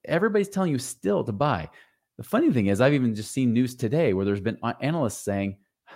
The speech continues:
"What are you talking about? The market went down." They're giving excuses why the market went down for things that already happened. You know, Fed notes, and when, what Jerome Powell said in the last meeting, everybody already knew what he said. When they say things going on with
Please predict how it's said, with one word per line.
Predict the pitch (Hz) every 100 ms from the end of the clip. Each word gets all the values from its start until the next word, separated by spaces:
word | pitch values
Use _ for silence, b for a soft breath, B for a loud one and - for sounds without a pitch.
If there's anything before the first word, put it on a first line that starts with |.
| B -
"What | 156
are |
you | 160
talking | 185
about? | 127
The | 90
market | 123 147 123
went | 95
down." | 107 151 127 101 b b b -
They're | 139
giving | 139 175
excuses | 135 - - 175 127 113
why | 123
the |
market | 120 127 113
went | 104
down | 120 160 156
for | -
things | - 147 135
that |
already | 139 131
happened. | 160 170 - - _ -
You | 90
know, | 92
Fed | - - 151 120
notes, | 82 71 -
and | 110
when, | 107 - -
what | 131
Jerome | 123 135 165
Powell | 139 170 175 120
said | - 98 92
in | 110
the |
last | 117 139 135
meeting, | 160 156 82 - _ _ -
everybody | 190 196
already | 196 170
knew | 160
what | 208
he | 101
said. | - 92 - _ _ _ _ _ -
When | 120
they | 123
say | 123 147
things | 147 160 131
going | 151 160
on | 156
with | -